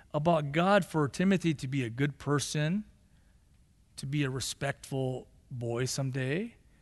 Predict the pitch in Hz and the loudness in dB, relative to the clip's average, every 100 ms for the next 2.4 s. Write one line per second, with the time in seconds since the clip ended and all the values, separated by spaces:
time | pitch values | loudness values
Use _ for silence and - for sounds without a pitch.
0 | - - 117 135 - - 95 - 156 175 | -12 -4 -2 -2 -4 -10 -8 -4 -4 -4
1 | - 139 139 117 113 110 110 110 123 135 | -4 -4 -4 -4 -4 -6 -8 -6 -4 -2
2 | 165 254 - | -2 -4 -8